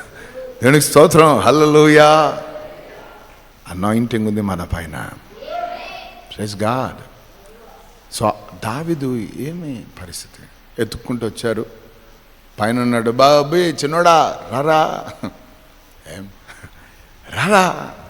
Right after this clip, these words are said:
మీ నాన్న పిలుస్తున్నాడు." "మా నాయన నన్నాయే, ఏడవన్న ఆరోన్న ఐదన్న ఉంటాడు చూసుకోపో." "కాదురా బాబు, నిన్ను పిలుస్తున్నాడు మీ నాయన." "నేను నమ్మ నాయన,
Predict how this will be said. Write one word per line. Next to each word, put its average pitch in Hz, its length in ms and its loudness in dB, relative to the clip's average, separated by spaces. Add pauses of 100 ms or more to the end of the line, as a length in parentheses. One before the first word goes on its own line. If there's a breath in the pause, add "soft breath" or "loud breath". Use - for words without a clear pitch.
(680)
మీ 90 60 -12
నాన్న 107 260 0
పిలుస్తున్నాడు." 123 580 -4 (1040)
"మా 113 400 2
నాయన 180 320 4
నన్నాయే, 160 840 4 (1800)
ఏడవన్న 156 560 4
ఆరోన్న 156 440 4
ఐదన్న 156 420 2
ఉంటాడు 151 280 0
చూసుకోపో." 147 760 2 (720 loud breath)
"కాదురా 190 420 -2
బాబు, 117 440 -4
నిన్ను 131 320 -2
పిలుస్తున్నాడు 143 580 -6
మీ 92 80 -8
నాయన." 85 420 -10 (1080)
"నేను 82 300 -8
నమ్మ 131 260 -4
నాయన, 104 320 -8